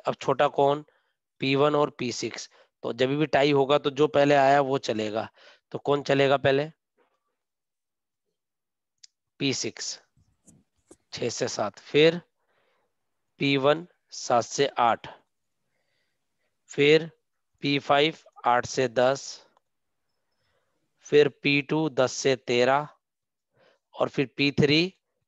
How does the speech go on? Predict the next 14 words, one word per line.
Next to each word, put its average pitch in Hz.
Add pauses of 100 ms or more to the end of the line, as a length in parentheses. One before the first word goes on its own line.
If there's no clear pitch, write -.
(280)
तेरह 127
से 151
उन्नीस। 110
कभी 139
अपने 147
आप 143
पे 147
शक 139
हो 139
तो 147
इनको 139
जोड़ 117
लिया 110
करो। 104